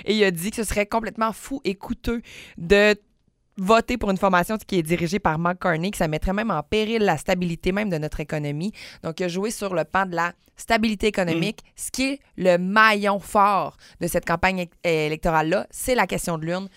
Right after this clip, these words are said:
Speaker 1: par rapport à, à la gestion de Donald Trump aussi avec le Canada en ce moment.
Speaker 2: J'ai l'impression qu'on s'en va sur la décote. Jean-Charles, Jean-Charles Lajoie qui, euh, est pris dans un scandale. T'as-tu, l'as-tu vu passer ?
Speaker 1: Oui,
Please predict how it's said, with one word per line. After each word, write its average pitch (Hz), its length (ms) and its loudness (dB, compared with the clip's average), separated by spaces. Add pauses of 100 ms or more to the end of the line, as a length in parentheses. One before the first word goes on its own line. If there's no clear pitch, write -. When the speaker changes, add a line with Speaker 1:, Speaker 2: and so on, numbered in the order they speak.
(360)
Speaker 1:
par 196 120 6
rapport 180 240 6
à, 147 380 2
à - 20 0
la 143 140 -2
gestion 143 240 -6
de 147 40 -6
Donald 147 220 -6
Trump 160 240 -6
aussi 147 240 -8
avec 131 160 -8
le 135 80 -8
Canada 127 320 -8
en 120 60 -12
ce - 80 -14
moment. 87 120 -12
Speaker 2:
J'ai 120 80 -4
l'impression 117 360 -4
qu'on 131 160 -6
s'en 113 180 -6
va 135 140 -6
sur 139 240 -8
la 113 140 -6
décote. 139 380 -8
Jean-Charles, 139 640 -6
Jean-Charles 139 320 -8
Lajoie 131 500 -4
qui, 139 400 -8
euh, 107 220 -2
est 107 60 -10
pris 160 160 -10
dans 127 240 -6
un 127 80 -6
scandale. 175 760 -8
T'as-tu, - 280 -10
l'as-tu 135 200 -6
vu 175 120 -6
passer ? 233 500 -4
Speaker 1:
Oui, 196 320 0